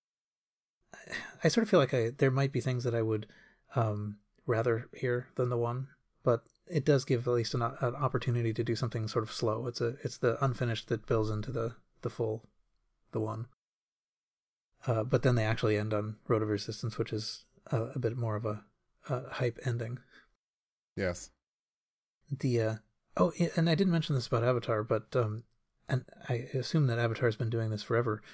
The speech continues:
Speaker 1: Maybe this was actually just for their, uh, beginning, but the, they do the same thing <laughs> that Baby Metal does. So at the end, you know,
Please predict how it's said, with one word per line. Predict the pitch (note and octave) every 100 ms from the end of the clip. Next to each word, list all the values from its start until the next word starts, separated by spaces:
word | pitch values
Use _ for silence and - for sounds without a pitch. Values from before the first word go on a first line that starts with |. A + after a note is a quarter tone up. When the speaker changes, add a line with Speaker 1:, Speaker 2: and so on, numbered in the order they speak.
| - - - _ _ _ _ -
Speaker 1:
Maybe | A#2+ B2+
this | A2
was | A#2+ A#2
actually | A2 A2+
just | A2 -
for | A#2+ G#2+
their, | G#2 A2 - _ _ C#3
uh, | C3 A2+
beginning, | A#2 A#2+ G#2+ G#2+
but | A#2 -
the, | A#2 A2+ - - _ _ -
they | C#3 D#3+
do | E3
the | C3+
same | - C#3+
thing | C3+ B2+ C#3+ -
<laughs> | -
that | B2 B2+ D3 -
Baby | B2 C3+
Metal | A2 G#2+
does. | A2 A2
So | B2
at | A#2
the | B2
end, | B2 A#2
you | C3
know, | A2